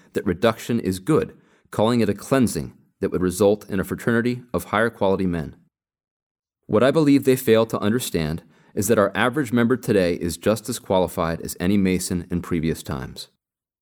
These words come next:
Looking even deeper into this argument, I would ask a brother with an opposite opinion, who are we to judge the level of the quality of a man if he is found to be morally and ethically sound? No matter what your opinion is on the matter,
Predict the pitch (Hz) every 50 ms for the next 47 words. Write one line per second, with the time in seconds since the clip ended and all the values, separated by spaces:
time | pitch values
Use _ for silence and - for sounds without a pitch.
0 | _ _ _ _ _ _ _ _ _ - 107 120 120 - 151 143 127 107 110 104
1 | 101 - 151 - - 117 98 85 - 87 82 69 73 78 - 82 76 69 67 67
2 | 64 71 90 95 - _ _ _ _ _ _ _ - 104 104 104 107 123 139 -
3 | - - 143 104 110 104 95 95 92 90 92 - 98 98 95 87 - - 110 135
4 | - 170 160 - - 156 165 165 - - 101 87 82 76 78 - - - _ _
5 | _ _ _ _ _ _ _ _ _ _ _ _ _ - - 151 156 156 151 156
6 | 147 147 143 - 131 110 95 110 123 123 113 104 - 117 101 95 104 117 113 139
7 | 139 139 - 107 104 110 92 - - - 135 143 123 87 90 85 - - 92 95
8 | 101 107 110 107 90 78 73 80 98 113 - _ - 92 92 - 117 123 123 -
9 | - - 107 104 113 104 101 95 101 101 95 92 92 98 104 113 123 131 139 143
10 | 135 - _ - - 95 - - - 196 - 101 - - 98 95 - 123 123 101
11 | 65 - - - _ _ _ _ _ _ _ _ _ _ _ _ _ _ _ _
12 | _ _ _ _ _ _ _ _ _ _ _ _ - 110 120 127 143 156 151 139
13 | 120 110 123 135 - 143 151 156 156 - 127 127 127 120 104 98 104 101 95 95
14 | 98 107 107 92 80 73 69 67 73 82